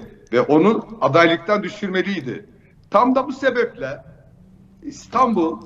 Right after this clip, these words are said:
ve beraberinde Ankara Büyükşehir Belediye Başkanlarını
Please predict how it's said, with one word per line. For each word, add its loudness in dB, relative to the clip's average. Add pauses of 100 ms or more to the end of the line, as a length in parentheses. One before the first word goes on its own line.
(1000)
ve 4
beraberinde 2 (360)
Ankara -2
Büyükşehir -10
Belediye -2
Başkanlarını -4